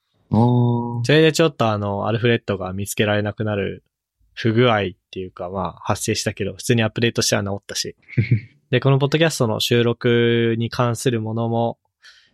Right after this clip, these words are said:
Speaker 2: えっと、
Speaker 1: うん。
Speaker 2: まあ、Skypeは別に大丈夫だとして、コールレコーダーっていうやつを使ってんだよね。
Speaker 1: うん。
Speaker 2: イーカムって会社の。
Speaker 1: うんうん。
Speaker 2: それもなんか別に今ちゃんと動いてるし。
Speaker 1: はいはい。
Speaker 2: っ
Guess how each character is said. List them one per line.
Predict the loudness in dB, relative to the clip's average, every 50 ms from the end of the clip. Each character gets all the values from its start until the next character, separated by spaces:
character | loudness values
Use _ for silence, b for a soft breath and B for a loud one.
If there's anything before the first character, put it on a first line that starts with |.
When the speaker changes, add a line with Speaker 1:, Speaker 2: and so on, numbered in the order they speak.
| b _ 2
Speaker 2:
え |
っ | 2
と、 | 4
Speaker 1:
う |
ん。 | 4
Speaker 2:
ま | 2 0
あ、 | 0
Skype | -2 0 0 0 0 0 0 0 2
は | 2 4
別 | 2 0 0 -2 -2
に | -2 0
大 | 2 2 2 2
丈 | 0 -2
夫 | -2 -4
だ | -8 -8
と | -10 -12
し | -12 -12 -12
て、 | -12 -12 -16 -16 -18 _ _ _ _ _ _ _ _
コ | 2 4 4
ー | 4
ル | 4 4
レ | 4 4 4
コ | 4 4 2
ー | 2
ダ | 2 0 -2
ー |
っ | -4 _
て | _ -8
い | -6 -6
う |
や | -6 -10
つ | -12 -14 -18
を | -18
使 | -18 -14 -14 -14
っ | -14
て | _ -14 -14
ん | -14 -14
だ | -14
よ | -14
ね。 | -14 -14 -10 -8
Speaker 1:
う |
ん。 | -8
Speaker 2:
イ | -8
ー | -6
カ | -4 -4 -4
ム | -4 -6
っ | -10
て | -12 -16 -12
会 | -10 -10 -10 -10
社 | -12 -14
の。 | -16 -20 -20 _ _ _ _ _ b b b b b b b b
Speaker 1:
う | 2
ん | 4
う | 4
ん。 | 4
Speaker 2:
そ | 2 4
れ | 4 6 6
も | 6 6 6 6
な | 4 4
ん | 4
か | 2 0
別 | -2 -2 0 0 -2
に | -2 0
今 | 2 2 2 4
ち | 2
ゃ | 2 0
ん | 2
と | -2 0
動 | 2 2 2
い | 2 0
て | -4 -8
る | -8 -6
し。 | -6 -4 -2 -2 -2 -4 -4 _ _ _ _ _ _ _ _ _ _ _ _ _ _ _ _ _
Speaker 1:
は | 0 0
い | 0 0
は | 0 -2 -4
い。 |
Speaker 2:
っ | -4